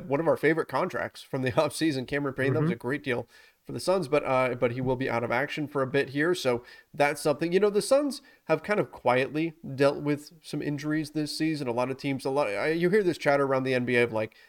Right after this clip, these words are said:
Speaker 1: "Oh, this team has been pretty much healthy all season." No, they've had some things that they've had
Speaker 2: Mm-hmm.
Speaker 1: to deal with, certainly. And, uh, and now Cameron Payne will be out of action. So another thing for them to, for them to overcome here.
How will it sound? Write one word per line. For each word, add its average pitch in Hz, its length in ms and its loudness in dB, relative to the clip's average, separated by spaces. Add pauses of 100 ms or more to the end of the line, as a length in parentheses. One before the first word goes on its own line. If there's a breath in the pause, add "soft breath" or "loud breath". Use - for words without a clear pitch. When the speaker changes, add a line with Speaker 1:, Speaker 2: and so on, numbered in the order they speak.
(140 soft breath)
Speaker 1:
"Oh, 139 200 6
this 135 200 -2
team 139 200 -2
has 120 120 -2
been 117 180 0
pretty 120 180 -4
much 113 180 -6
healthy 175 280 0
all 175 140 0
season." 196 320 -6
No, 403 200 -4
they've 370 160 2
had 262 240 -2
some 170 220 -2
things 139 480 0 (360 loud breath)
that 143 180 2
they've 151 180 4
had 143 160 2
Speaker 2:
Mm-hmm. 123 140 -2
Speaker 1:
to 131 60 0
deal 208 200 6
with, 120 260 -2
certainly. 117 480 -2 (300 loud breath)
And, 135 360 4
uh, 135 280 4
and 147 100 2
now 147 120 4
Cameron 135 320 -2
Payne 123 220 -2
will 113 100 -4
be 120 120 -2
out 120 120 -2
of 113 80 -6
action. 113 260 -6
So 151 180 2
another 147 300 2
thing 139 220 -2
for - 120 -12
them 120 200 -2
to, 107 220 -4
for - 120 -16
them 113 140 -4
to 107 80 -4
overcome - 420 -10
here. 127 180 -16